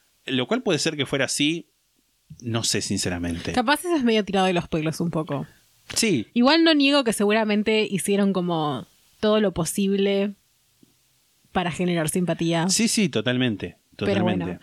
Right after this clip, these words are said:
Speaker 2: no necesariamente que haya personas negras en el equipo haciendo cosas significa que es por eso también, pienso un poco.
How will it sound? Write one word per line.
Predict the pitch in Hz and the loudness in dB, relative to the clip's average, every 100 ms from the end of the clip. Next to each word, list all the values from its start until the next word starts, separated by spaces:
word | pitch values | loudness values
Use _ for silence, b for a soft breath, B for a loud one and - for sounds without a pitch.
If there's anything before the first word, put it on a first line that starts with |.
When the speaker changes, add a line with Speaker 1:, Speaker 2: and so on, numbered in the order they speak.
| B B | B B
Speaker 2:
no | 240 | 2
necesariamente | 294 269 269 262 262 | 2 4 2 2 2
que | 233 | 0
haya | 214 233 | 0 0
personas | 208 208 202 | 2 2 2
negras | 208 202 208 202 | 2 4 2 0
en | 196 | -2
el | 185 | -2
equipo | 180 190 202 | -2 -2 -2
haciendo | 185 196 190 190 | -2 0 2 2
cosas | 202 175 208 202 | 0 0 2 0
significa | 202 190 185 - 196 190 | 0 0 0 0 -2 -2
que | 180 | -4
es | |
por | - 190 | -2 0
eso | 185 - 170 156 | 0 0 0 0
también, | 170 170 165 147 - _ _ _ _ | -2 -2 -2 -6 -12 _ _ _ _
pienso | 202 185 170 175 | -4 -2 0 0
un | 165 | 0
poco. | 175 160 151 | 0 -2 -4